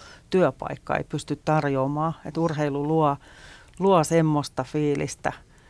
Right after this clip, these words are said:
Ja mä uskoisin kyllä, että nämä valmentajat on, on hyvin voitontahtoisia kaikki ja haluaa kokea sen, että se yhteisöllisyyden lisäksi, niin,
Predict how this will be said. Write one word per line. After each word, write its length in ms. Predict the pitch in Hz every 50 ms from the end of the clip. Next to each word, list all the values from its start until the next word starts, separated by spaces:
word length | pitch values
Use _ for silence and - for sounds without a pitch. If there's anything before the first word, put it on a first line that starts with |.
| - - _ - -
Ja 240 | 165 151 135 139 - -
mä 120 | - 147 147
uskoisin 440 | 160 160 - - - 143 143 147 139
kyllä, 180 | 156 156 147
että 100 | 143 139
nämä 140 | 147 143 143
valmentajat 800 | 147 156 151 151 147 143 139 135 135 131 143 139 131 - - 143
on, 200 | 143 139 135 - _ -
on 180 | - 143 143 139 120 160
hyvin 440 | 165 160 160 147 143 139 143 139
voitontahtoisia 1160 | - - - - - - 160 160 160 147 147 143 - - - - 160 151 151 151 - 156 151 160 - - - - _ _ -
kaikki 420 | - 147 147 147 147 - 151 151
ja 100 | 147 143
haluaa 260 | 143 156 156 151 147 143
kokea 400 | - 160 151 - - 151 143 147
sen, 340 | - - - 147 143 143 139
että 140 | 131 - -
se 80 | 147
yhteisöllisyyden 840 | 151 156 151 - - 143 135 135 139 139 143 139 151 147 143 143 143
lisäksi, 480 | 147 151 147 - 135 127 - - - 165
niin, 140 | 156 151